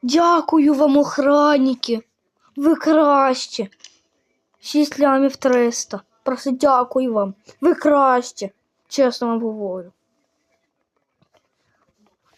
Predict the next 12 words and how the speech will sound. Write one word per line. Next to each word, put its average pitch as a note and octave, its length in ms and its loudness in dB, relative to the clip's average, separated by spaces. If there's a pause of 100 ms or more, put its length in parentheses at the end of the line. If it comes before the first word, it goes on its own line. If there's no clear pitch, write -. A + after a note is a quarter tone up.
(140)
Це, - 220 -14
це, - 300 -16
це E4 140 -2
все E4 180 -2
із-за D4 220 2
вас, E4+ 280 0
то, D4+ 140 2
то, D4 180 0
що D4 140 -4
ви D4 60 0
поставили D4 520 0
лайки. A#3+ 560 0